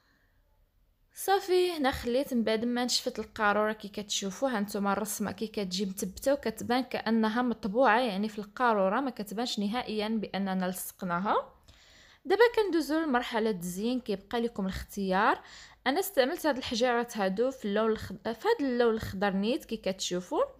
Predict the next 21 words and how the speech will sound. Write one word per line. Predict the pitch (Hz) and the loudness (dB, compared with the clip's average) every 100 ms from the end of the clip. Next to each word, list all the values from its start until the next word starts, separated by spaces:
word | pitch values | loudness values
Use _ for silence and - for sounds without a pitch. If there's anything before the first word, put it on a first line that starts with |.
| - - - - 427 | -20 -20 -20 -2 0
غادي | 285 392 | 4 2
نزين | 277 370 370 262 | 4 2 2 2
بهم | 285 277 | 2 2
الاعلى | 262 208 208 214 214 | 2 4 4 4 0
ديال | 196 208 | 0 -2
القاروره. | 196 - 175 180 180 175 254 508 - - - _ 349 | -4 -2 0 2 2 2 2 0 -4 -20 -20 _ -20
نتوما | - 440 480 466 | 2 4 4 2
كيبقى | 392 - 302 | -2 2 0
لكم | 294 - | 0 -2
الاختيار، | 247 - - 226 240 269 | -4 -4 -8 0 4 4
ممكن | 247 247 233 196 | 2 -2 -2 -2
ديروهم، | 214 226 214 247 254 | 2 2 2 0 0
ممكن | 220 220 226 | 0 0 -4
تستغناو | 214 - - 196 202 185 | -4 -6 -4 -2 0 2
عليهم، | 185 208 254 269 311 - - - _ | 0 0 0 0 -2 -8 -20 -20 _
ممكن | 269 294 370 233 214 | -6 0 0 0 2
ديروا | 254 269 - | 4 4 4
اي | 262 320 330 | 2 2 2
نوع | 294 269 226 | 4 6 4
متوفر | 220 226 226 214 - 220 | 2 -2 -6 -6 -2 0
عندكم، | 175 196 - - | 0 -2 -4 -2